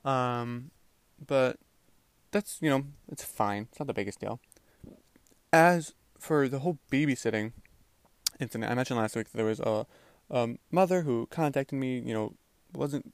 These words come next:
I couldn't really comprehend what she was asking of me. Um, so I'd go-, I went again t-,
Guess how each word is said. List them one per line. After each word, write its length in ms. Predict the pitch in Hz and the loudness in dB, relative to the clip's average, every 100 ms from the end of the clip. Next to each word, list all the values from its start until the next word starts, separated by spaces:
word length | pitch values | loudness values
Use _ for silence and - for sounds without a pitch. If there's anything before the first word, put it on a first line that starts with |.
| _ | _
I 180 | 139 139 | -6 -6
couldn't 320 | - - 160 | -6 -4 -2
really 220 | 147 131 | -2 -4
comprehend 460 | 123 - 127 131 117 | -6 -12 -6 -4 -2
what 120 | 127 | -4
she 100 | - | -4
was 80 | 107 | -2
asking 340 | 131 139 127 | -2 -2 -6
of 80 | 123 | -6
me. 220 | 120 120 - _ - - _ _ - | -6 -8 -10 _ -20 -20 _ _ 0
Um, 280 | 123 123 | 2 2
so 100 | 135 | 2
I'd 180 | 147 135 | 2 2
go-, 140 | 160 - | -2 2
I 100 | 147 | 2
went 160 | 165 180 | 2 0
again 300 | 143 127 - _ - _ | -4 -4 -8 _ -20 _
t-, 180 | - | -16